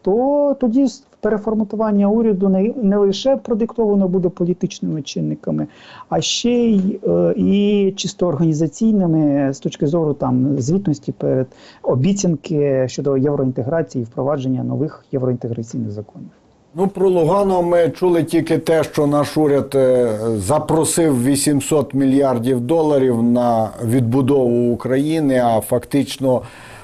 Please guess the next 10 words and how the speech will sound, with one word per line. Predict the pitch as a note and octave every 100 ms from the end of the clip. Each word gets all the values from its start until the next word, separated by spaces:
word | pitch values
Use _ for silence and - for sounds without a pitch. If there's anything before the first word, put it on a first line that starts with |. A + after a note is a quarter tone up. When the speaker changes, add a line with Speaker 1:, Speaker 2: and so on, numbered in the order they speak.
| -
Speaker 2:
почув | D3 C#3 F3+ E3 D3
обіцянки | A#2+ D#3 D3+ D3 B2+ B2+ C3 B2
на | B2 B2+ B2 B2
якісь | B2 A#2+ C3+ -
там, | C3 A#2+ A#2+
е, | A#2 A#2 A2+ G#2 - - _ -
умовно | D3+ D3+ E3 D#3+ D3 C#3+
копійки. | C#3 C#3 C#3+ C3 C3 F#2+ D#2+ - - B2+ A#2+ - -
Тому, | B2+ D3+ E3 D#3+ C3 -
е, | C3 B2+ B2 B2 A#2+ A2+ A2